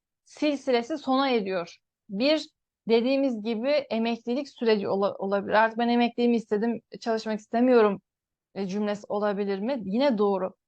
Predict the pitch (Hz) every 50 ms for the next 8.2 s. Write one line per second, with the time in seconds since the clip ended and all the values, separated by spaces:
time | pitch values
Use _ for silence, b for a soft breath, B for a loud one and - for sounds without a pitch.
0 | B B B B B B - 208 302 277 - - 262 269 254 247 262 247 247 277
1 | 311 320 294 285 269 - 254 247 214 208 214 214 214 196 202 202 196 - - 208
2 | 208 196 - 190 185 190 190 - - 196 196 - - 220 220 214 220 269 285 294
3 | 294 285 277 b b b b b _ _ - - 202 208 208 214 214 214 - _
4 | - 151 - - _ _ - 190 190 185 - - - 226 233 226 226 220 220 233
5 | 247 233 240 233 214 - - - _ _ - 226 220 214 208 208 220 240 240 _
6 | _ _ _ _ _ - - 190 202 202 185 220 214 214 233 247 247 240 214 220
7 | 214 208 220 - - 214 214 202 214 - - 226 254 247 208 208 214 220 214 -
8 | - 277 269